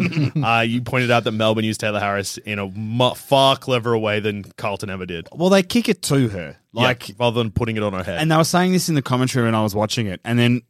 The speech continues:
Speaker 1: I started watching it. Like, he-, hear someone say it in commentary, and then you watch it start happening, and you're like, "Yeah, they're kicking it to her on the lead."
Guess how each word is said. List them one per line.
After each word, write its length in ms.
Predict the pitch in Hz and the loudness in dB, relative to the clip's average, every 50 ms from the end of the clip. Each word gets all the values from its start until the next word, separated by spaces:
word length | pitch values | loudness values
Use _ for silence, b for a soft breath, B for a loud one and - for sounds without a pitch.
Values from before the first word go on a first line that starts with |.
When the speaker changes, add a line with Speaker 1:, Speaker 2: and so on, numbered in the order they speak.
| _ _ _ - | _ _ _ -6
Speaker 1:
I 80 | 120 | -6
started 400 | 117 - - 139 131 131 127 117 107 | -4 0 2 2 4 2 2 0 -4
watching 380 | 107 117 117 - - 131 120 113 | -4 -6 -4 -2 -2 0 0 0
it. 160 | 110 - - _ _ _ _ _ _ | -2 -4 -6 _ _ _ _ _ _
Like, 140 | 113 113 - | -8 -8 -8
he-, 240 | - - 156 156 - | 0 0 0 0 0
hear 200 | - 123 147 147 139 | 0 0 2 2 2
someone 280 | - 151 135 131 120 | 2 2 2 2 0
say 280 | 117 - 120 113 113 113 | -2 -2 -2 0 0 0
it 80 | 110 | 0
in 100 | 110 107 | -2 -4
commentary, 580 | 101 - 104 104 104 104 101 107 98 90 87 92 | -6 -6 -6 -6 -6 -6 -6 -6 -6 -6 -6 -6
and 120 | - 110 110 | -4 0 0
then 100 | 110 113 | 2 4
you 120 | 113 110 | 4 4
watch 240 | 107 117 120 117 - | 4 2 2 2 0
it 100 | - - | -8 -4
start 220 | - 127 110 101 | -2 0 0 0
happening, 260 | 104 104 - 101 95 92 | 0 -2 -4 -4 -4 -2
and 80 | 95 | 0
you're 100 | 113 123 | 2 2
like, 160 | 127 131 123 | 2 0 0
"Yeah, 200 | 160 185 202 143 - B B B B B B B | 0 0 0 0 -2 B B B B B B B
they're 120 | 143 147 | 0 0
kicking 260 | - - 180 180 202 190 | 0 0 -4 -4 -4 -6
it 80 | 180 - | -6 -2
to 120 | - 165 147 | 2 2 4
her 60 | 139 | 4
on 120 | 127 123 | 4 2
the 80 | 117 107 | 2 0
lead." 320 | 107 127 147 135 - - | -2 -4 -4 -6 -8 -12